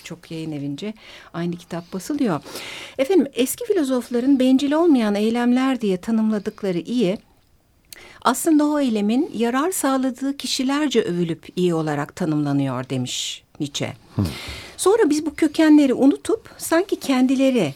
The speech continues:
Speaker 1: kendiliklerinden iyilermiş gibi, e, kabul ediyoruz onları ya da kelimeler öyle kabul görüyorlar.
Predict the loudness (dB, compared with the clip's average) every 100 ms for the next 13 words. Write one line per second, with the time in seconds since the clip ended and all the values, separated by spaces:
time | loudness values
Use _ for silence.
0 | -6 -2 0 0 -2 -2 0 4 4 6
1 | 2 2 0 2 2 0 -2 -8 -6 -6
2 | -6 -10 -10 -6 -4 -4 -6 -8 -4 -2
3 | 0 -2 -2 -4 -4 -4 -4 -2 -4 -6
4 | -4 0 2 2 2 0 2 0 -2 -6
5 | -6 -6 -4 -4 -4 -4 -2 -4 -4